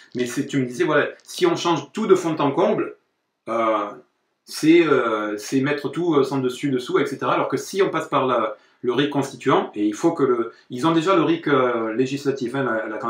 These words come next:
la France Insoumise dans leur programme. Euh, mais c'est pas assez. Euh, qu'est-ce que je disais, moi ? Oui, le, si on passe par le ric constituant,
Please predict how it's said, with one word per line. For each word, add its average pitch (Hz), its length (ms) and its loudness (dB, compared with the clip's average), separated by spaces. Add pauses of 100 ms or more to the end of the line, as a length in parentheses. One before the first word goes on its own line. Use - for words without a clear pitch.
(140)
la 101 300 -4 (140)
France 117 240 -4
Insoumise 117 280 -4
dans 104 80 -6
leur 101 100 -6
programme. 101 260 -10 (600)
Euh, 113 260 2 (720)
mais 131 100 -6
c'est - 120 -2
pas 117 80 2
assez. - 220 -4 (440)
Euh, 113 400 -2 (1080)
qu'est-ce 123 160 -6
que 127 60 -4
je 113 60 -4
disais, 120 180 -6
moi ? 160 240 -6 (180)
Oui, 160 240 4
le, 127 140 4
si - 120 -2
on 180 80 0
passe 180 160 0
par 143 120 -2
le 139 80 2
ric 147 200 -2
constituant, 135 760 0